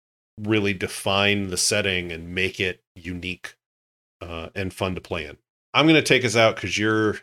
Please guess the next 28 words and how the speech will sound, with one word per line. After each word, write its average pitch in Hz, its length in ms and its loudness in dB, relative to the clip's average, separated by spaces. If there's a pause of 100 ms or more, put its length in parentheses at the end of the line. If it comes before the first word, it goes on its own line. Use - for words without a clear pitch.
your 101 420 0 (480)
audio 98 340 2
is 90 180 -6
unfortunately, 101 840 -2 (460)
um, 87 460 -6 (120)
evidently 101 600 0
you 101 280 -2
are 92 360 2 (220)
on 98 140 -2
a 92 40 -4
water 92 220 0
planet 82 380 -10 (320)
today 87 340 -12 (240)
<laughs> - 240 -20
for, - 1300 -2 (180)
for 113 140 -2
this 101 160 -4
portion 98 300 -2
of 87 60 -8
the 82 80 -10
show. 80 320 -8 (540)
I'm 113 80 -2
gonna 123 140 4
say 113 280 4 (300)
thanks 127 240 4
everybody 120 320 6
for 113 140 0
listening. 107 480 0